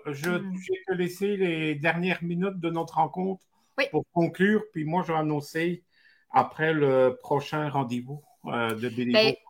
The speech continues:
Speaker 2: je te remercie infiniment d'avoir amené ce projet-là, euh, chez Béliveau. Je trouve que de mettre, euh, les auteurs en valeur, euh, d'avoir cette plateforme-là, cette possibilité-là de pouvoir partager, comme je disais tantôt, c-, c'est pas tout le monde qui a une communauté ou des gens.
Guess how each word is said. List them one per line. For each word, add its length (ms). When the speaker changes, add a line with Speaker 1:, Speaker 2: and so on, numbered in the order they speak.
Speaker 2:
je 100
te 120
remercie 400
infiniment 720
d'avoir 400
amené 260
ce 120
projet-là, 760
euh, 320
chez 160
Béliveau. 460
Je 60
trouve 200
que 160
de 220
mettre, 180
euh, 280
les 180
auteurs 340
en 60
valeur, 560
euh, 320
d'avoir 220
cette 180
plateforme-là, 460
cette 160
possibilité-là 580
de 100
pouvoir 240
partager, 600
comme 220
je 60
disais 220
tantôt, 300
c-, 220
c'est 200
pas 120
tout 80
le 60
monde 140
qui 60
a 60
une 100
communauté 680
ou 80
des 140
gens. 240